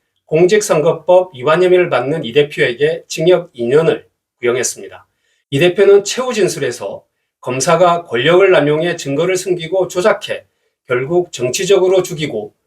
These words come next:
국민 선택권을 빼앗는 것이 맞느냐고 결백을 주장했습니다. 이 대표의 대장동 비리 의혹, 쌍방울 대북 송금 의혹은 여전히 재판이 진행 중입니다.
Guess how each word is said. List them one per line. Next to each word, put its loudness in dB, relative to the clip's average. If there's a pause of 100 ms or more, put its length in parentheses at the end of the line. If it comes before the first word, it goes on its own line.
(160)
국민 2
선택권을 -2
빼앗는 0
것이 -4 (180)
맞느냐고 0 (440)
결백을 0
주장했습니다. -6 (320)
이 -2
대표의 2
대장동 2
비리 -6
의혹, -4 (240)
쌍방울 2
대북 0
송금 -2
의혹은 -2 (240)
여전히 2
재판이 0
진행 -4
중입니다. -6